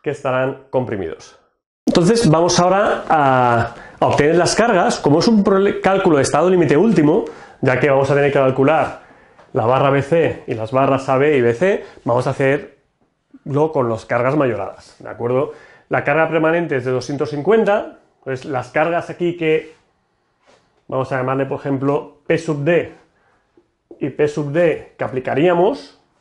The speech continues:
mayoradas, será, pues, la carga permanente por su coeficiente de mayoración correspondiente y lo mismo con la sobrecarga de uso. Pues uno treinta y cinco por la carga permanente de doscientos cincuenta más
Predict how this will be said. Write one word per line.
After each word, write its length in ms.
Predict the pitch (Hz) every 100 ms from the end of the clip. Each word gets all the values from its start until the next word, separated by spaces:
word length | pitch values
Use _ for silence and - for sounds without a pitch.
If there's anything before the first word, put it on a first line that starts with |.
| -
mayoradas, 800 | 123 117 127 190 214 269 - _ _ _
será, 600 | - 135 135 143 113 - _ _ _ _ -
pues, 160 | 131
la 140 | 117 120
carga 280 | 139 156
permanente 880 | 156 156 156 170 175 151 117 110 - _ _ _ _ _ -
por 160 | 135
su 120 | 120 131
coeficiente 400 | 117 110 131 143
de 60 |
mayoración 460 | 139 139 135 131 147
correspondiente 880 | 131 117 143 175 233 226 233 233 -
y 100 | 208
lo 140 | 180
mismo 240 | 147 135 160
con 100 | 147
la 60 |
sobrecarga 420 | 127 123 120 113 107
de 80 |
uso. 300 | 92 - - - - - _
Pues 340 | - 120 - _ -
uno 220 | 190 180
treinta 260 | 175 165
y 80 | 165
cinco 540 | 156 190 160 127 117 -
por 200 | 170 139
la 120 | 120
carga 240 | 127 135
permanente 440 | 135 131 143 156 131
de 60 |
doscientos 360 | 113 - 131 135
cincuenta 720 | 160 185 226 220 226 226 - - - _ -
más 540 | 156 180 180 - -